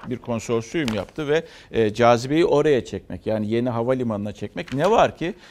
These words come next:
bir İstanbullu olarak, uçakları da kullanan bir kişi olarak, e, çok fazla Sabiha'ya ilgi vardı. Sabiha Gökçen Havalimanı'na, yani Anadolu tarafında bulunan Sabiha Gökçen Havalimanı'na çok fazla ilgi vardı. Yoğunluk da ondan. Zaten,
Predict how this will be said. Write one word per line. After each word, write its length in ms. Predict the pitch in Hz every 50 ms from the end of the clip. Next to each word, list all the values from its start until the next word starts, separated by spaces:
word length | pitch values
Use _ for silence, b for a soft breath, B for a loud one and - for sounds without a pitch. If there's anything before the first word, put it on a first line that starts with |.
| B B B
bir 180 | - 131 135
İstanbullu 580 | 131 - - - 147 156 165 165 156 143 131 113
olarak, 280 | 104 101 101 101 101 - -
uçakları 460 | 107 - 127 123 - - 143 147 135
da 60 | 131
kullanan 460 | - - 123 123 139 - 156 156 135
bir 60 | 120
kişi 260 | - - - - - 180
olarak, 320 | 180 151 117 98 - - B B B B B -
e, 200 | 110 113 113 113
çok 240 | - - 175 170
fazla 300 | - 170 160 151 139 165
Sabiha'ya 580 | 156 - - 143 135 143 143 143 143 156 170 -
ilgi 340 | - 135 131 131 131 147 143
vardı. 240 | 123 110 95 95 92
Sabiha 320 | - 120 113 123 127 123
Gökçen 380 | 117 139 127 - - - 156 139
Havalimanı'na, 580 | 127 120 120 113 104 104 104 104 104 104 107
yani 260 | 107 113 113 113 110
Anadolu 480 | - - 110 107 113 104 120 131 180 202
tarafında 500 | - 196 151 123 110 - 113 107 110 104
bulunan 300 | 110 107 113 110 107 104
Sabiha 360 | - - 113 107 117 123 120
Gökçen 340 | 117 123 123 117 - 165 139
Havalimanı'na 540 | 120 120 127 143 139 135 131 131 139 151 151
çok 240 | - - 170 - -
fazla 320 | - 131 120 101 90 98
ilgi 260 | 90 101 98 92 92 95
vardı. 260 | 90 92 92 101 107
Yoğunluk 440 | 113 123 127 131 143 156 170 - -
da 60 | 135
ondan. 200 | 131 127 127 117
Zaten, 320 | 107 127 135 131 151 151